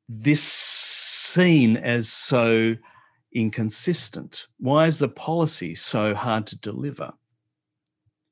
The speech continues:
I get it that sometimes it's really hard to explain how we should live a holy life, given our own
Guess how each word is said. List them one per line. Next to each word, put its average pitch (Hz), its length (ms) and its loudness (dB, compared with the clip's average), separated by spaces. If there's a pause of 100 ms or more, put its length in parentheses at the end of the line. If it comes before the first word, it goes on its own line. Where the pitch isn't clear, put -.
(1400)
I 131 120 -2
get 165 240 0
it 127 100 0
that 123 140 -2
sometimes 135 340 2
it's 123 180 -4
really 139 220 2
hard 160 420 -2
to 123 100 -2
explain 110 640 -2
how 156 420 0
we 135 240 2
should 120 340 0
live 123 320 -2
a 107 80 -4
holy 104 420 -4
life, 101 440 -8
given 113 260 -4
our 98 240 -4
own 92 300 -6